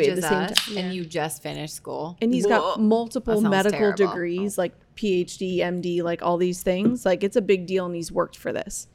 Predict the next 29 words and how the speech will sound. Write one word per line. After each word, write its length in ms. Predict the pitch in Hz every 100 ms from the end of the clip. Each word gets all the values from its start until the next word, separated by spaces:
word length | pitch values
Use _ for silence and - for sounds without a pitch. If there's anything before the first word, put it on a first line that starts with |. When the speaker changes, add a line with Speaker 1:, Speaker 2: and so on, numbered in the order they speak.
| - - -
Speaker 1:
That's 160 | 233 226
Speaker 2:
But, 100 | 269
Speaker 1:
so 60 | 240
Speaker 2:
like, 100 | 226
Speaker 1:
unnecessary. 760 | 160 139 - 160 - 151 151 160
Speaker 2:
I'm, 320 | 226 277 311 - -
how 160 | 247 269
old 120 | 269
am 80 | 233
I? 100 | 196
Am 100 | 220
I 100 | 254
thirty-six, 640 | 285 269 262 - 214 359 - -
<laughs> 120 | -
right? 260 | 214 226 - - - -
Thirty-six? 360 | 208 196 214
Speaker 3:
Yes. 320 | 226 196 175 226
Speaker 1:
We 80 |
had 120 | 302 494
this 140 | 494
conversation 600 | 480 392 349 302 285 262 190
yesterday. 960 | 170 180 - 170 160 147 143 143 196
Speaker 2:
Okay, 260 | 190 175 160
I 60 | -
can't 240 | 202 226
ever 180 | 180 175
remember 320 | 165 165 165
my 180 | 160 160 -
age. 360 | 170 - -